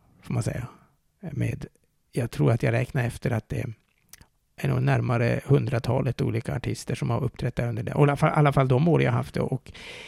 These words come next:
alla stora folkliga artister har varit där. Eh, vilket har varit en, en otroligt, eh, en, alltså en väldigt uträknad idé hos mig att ska man lyfta dansbandsgenren, för innan var Guldklaven ganska mycket en,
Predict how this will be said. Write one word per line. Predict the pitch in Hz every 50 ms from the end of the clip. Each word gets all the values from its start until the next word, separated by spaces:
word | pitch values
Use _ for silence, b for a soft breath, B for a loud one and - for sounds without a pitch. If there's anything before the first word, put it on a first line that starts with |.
| B B B B _ _
alla | - - 185 143 120 123 139
stora | 139 - - - - 120
folkliga | - - - 107 - - -
artister | 113 - - - - - -
har | -
varit | - - -
där. | - - 127 B B B B B B _ _ _ _ _ _ _ _ _
Eh, | - 139 117
vilket | 117 110 113 120 127 127 120 120
har | - 110
varit | 107 110 110 107 104 101 - - - - - - _ _ _ _ _ _ _ _ _ _ _ _ _ _ _ _ _ _ _ _ _ _ _ _ _ _ _ 175 180 165 151 - - - - - - - - - - - _ _ _ _ - - _
en, | - 143 143 - -
en | - 139 135 135 135 - 143 131 - - _ -
otroligt, | 143 - - - 156 175 170 139 117 123 117 - _ _ -
eh, | - 117 113 - - - -
en, | - - - 117 - 127 - - - - -
alltså | - - 131 - 147
en | 135
väldigt | 127 156 147 120 127 139 131 - - - - _
uträknad | - 151 135 127 - 139 147 151 151 - - 135 127
idé | 127 120 123 131 120
hos | 120 135 -
mig | - 120 113 117
att | 113 110
ska | - - -
man | 127 135 143 156
lyfta | 175 160 - - - - 202
dansbandsgenren, | 180 190 156 131 117 - 123 117 - - - _ _ _ _ _ _ _ _ _ _ _ - - - 151 110 107 101 104 -
för | -
innan | - 196 139 139 170 202 214 170
var | 131 123
Guldklaven | 123 127 120 - - - 120 110 123 127
ganska | 123 107 - - -
mycket | 110 113 107 - 120
en, | 110 120